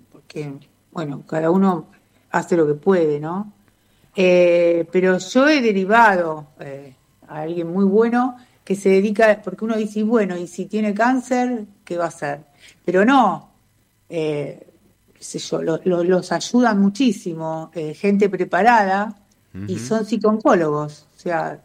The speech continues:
Speaker 1: psicólogos dedicados a personas enfermas de cáncer.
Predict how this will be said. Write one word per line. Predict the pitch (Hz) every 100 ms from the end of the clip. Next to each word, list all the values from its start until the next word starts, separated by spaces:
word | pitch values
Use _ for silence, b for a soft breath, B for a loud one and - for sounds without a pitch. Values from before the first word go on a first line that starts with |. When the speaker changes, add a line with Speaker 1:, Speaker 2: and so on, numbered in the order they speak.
| -
Speaker 1:
psicólogos | - - 165 214 240 240 208
dedicados | 190 160 156 185 196 196 196
a | 156 147 _
personas | - 156 147 180 185 175 147 - _ - -
enfermas | 165 151 180 190 170
de | 165
cáncer. | 285 247 - -